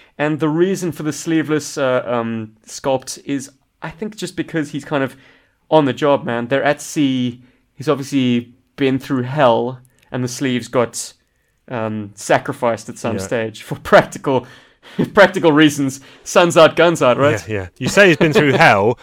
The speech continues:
Speaker 2: but I zoom in on his face. He looks weathered and old, man. He's either done a lot of drugs or he's had a hard life, because he <laughs> looks like a, he looks like he's got an old,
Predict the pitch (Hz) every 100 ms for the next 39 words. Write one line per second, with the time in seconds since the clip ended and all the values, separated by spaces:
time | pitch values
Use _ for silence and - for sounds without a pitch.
0 | - _ 131 123 - 120 131 196 156 127
1 | - - 160 107 - 175 127 - 101 110
2 | 185 127 92 98 143 156 95 90 107 107
3 | 120 175 139 139 120 131 170 135 151 151
4 | 98 107 - - _ - 120 117 127 110
5 | - 151 139 123 131 101 - - - _
6 | _ - - 117 101 - - - - 143
7 | 143 208 139 - 123 117 147 - 135 107
8 | 131 120 117 123 127 123